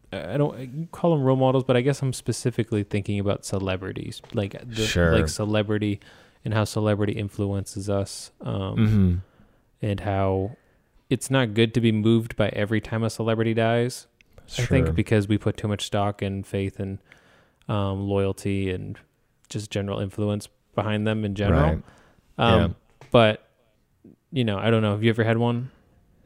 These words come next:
Speaker 2: No, but that's, that's interesting you say that, because now, like, the first person I think about is,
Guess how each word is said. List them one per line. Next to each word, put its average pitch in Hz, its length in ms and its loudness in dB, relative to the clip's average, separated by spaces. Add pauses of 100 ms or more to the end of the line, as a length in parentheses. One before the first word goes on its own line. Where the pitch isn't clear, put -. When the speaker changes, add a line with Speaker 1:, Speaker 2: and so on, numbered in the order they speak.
Speaker 2:
No, 139 340 6
but 120 100 2
that's, 131 240 2
that's 131 280 -6
interesting 151 440 -2
you 135 40 2
say 165 220 2
that, 113 120 4
because 98 260 0
now, 110 280 6
like, 104 360 2
the 101 80 2
first 104 360 2
person 104 380 0
I 92 160 2
think 117 200 -2
about 78 360 -2
is, 78 440 -8